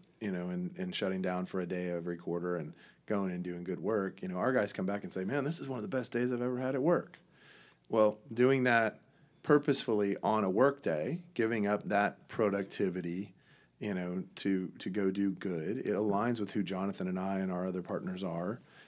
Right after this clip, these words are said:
It, it makes sense for the team. I don't wanna take away from their families. They already, they're already taken away from their families to work. Um, but then giving them an outlet to do something that they don't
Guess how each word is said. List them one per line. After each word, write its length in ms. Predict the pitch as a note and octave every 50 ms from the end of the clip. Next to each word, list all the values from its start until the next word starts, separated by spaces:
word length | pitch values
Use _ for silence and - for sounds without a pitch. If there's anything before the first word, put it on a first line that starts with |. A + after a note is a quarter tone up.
| - _ -
It, 240 | G#2+ F#2+ F#2 - - - _
it 180 | A#2 G#2 F#2+ -
makes 280 | G#2 A2 A2 G2 - -
sense 440 | - - - G#2 G2+ A2 A#2+ B2+ -
for 140 | - G#2+
the 80 | E2+ F2+
team. 440 | - - - G2+ F2+ F2+ F#2+ G#2+ A#2
I 60 | G#2
don't 80 | G#2+ B2
wanna 140 | C3 G#2+
take 240 | G2 - G#2 E2 -
away 100 | F2+ F#2+
from 160 | F#2+ - G2
their 100 | F#2 F#2
families. 420 | F#2+ - A2 A2+ C3 D#3+ F3 E3+ E3
They 100 | F3+ F3+
already, 220 | F3 F3+ F3 E3+
they're 240 | E3+ E3 D3+ E3 E3
already 160 | E3+ F3 E3+ E3
taken 280 | - F3 E3 D#3 D#3+
away 140 | C3 A#2 A2
from 140 | G2+ G#2+ G2
their 100 | F#2+ F#2
families 360 | - F#2+ F#2 F2 F2 F2+ -
to 100 | - F#2
work. 420 | F#2 G2+ F#2 - - - - - - - - - - - - - -
Um, 380 | A2 G#2+ G2 F#2 F2 E2 E2+ - - - - - _ -
but 160 | B2 - G2+
then 160 | B2 B2 B2
giving 480 | A2+ A#2 B2 B2+ B2+ C3 A#2+ A2 G2+ F2+
them 300 | G2 G2+ A2 A#2 A2 G2+
an 80 | F#2
outlet 560 | F2+ F#2+ G#2 F#2+ - - G2 G#2 G2 F#2 - - - - - _ - _ _ _ _ _ _ _ _ _ _ _ - -
to 120 | - G#2+
do 160 | G#2+ A#2+ A#2+
something 360 | A#2 - B2 A2 A2 A2 G#2
that 120 | G#2 G2 -
they 120 | C3 C#3+
don't 240 | D#3+ E3+ D#3+ -